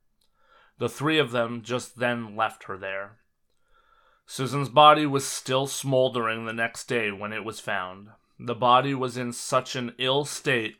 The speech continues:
that a positive identification was actually never made on the body.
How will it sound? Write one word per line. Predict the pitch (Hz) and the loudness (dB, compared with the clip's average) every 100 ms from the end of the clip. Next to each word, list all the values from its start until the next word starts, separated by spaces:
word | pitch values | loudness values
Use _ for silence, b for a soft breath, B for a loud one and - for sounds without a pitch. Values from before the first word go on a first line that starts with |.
| - | -6
that | 117 | -2
a | 110 | -2
positive | - - 127 139 151 143 | -2 4 6 6 2 2
identification | 131 123 123 120 123 - 147 160 - 120 113 110 | 2 2 -2 -4 -8 -4 -4 -2 -4 -4 -6 -8
was | 113 120 | -2 -2
actually | 87 120 120 - 139 127 | 2 0 0 -4 -6 -6
never | 123 123 127 135 147 | -6 0 2 2 2
made | 143 131 117 107 104 | 0 0 0 0 -2
on | 101 101 | -6 -8
the | |
body. | 101 104 98 90 73 | -6 -4 -4 -8 -18